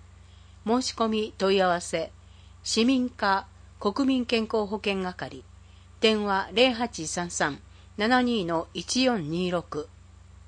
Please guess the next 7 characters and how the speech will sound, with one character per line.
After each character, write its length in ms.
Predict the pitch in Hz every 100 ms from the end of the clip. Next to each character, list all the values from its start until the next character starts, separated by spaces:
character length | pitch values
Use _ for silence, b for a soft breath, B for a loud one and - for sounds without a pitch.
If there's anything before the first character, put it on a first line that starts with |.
| - - - - - - - - - - - -
新 320 | - 254 269
入 240 | 269 262 240
学 320 | 233 - 233
児 160 | 220 180
童、 320 | 151 147 -
生 280 | - 220 180
徒、 300 | - 151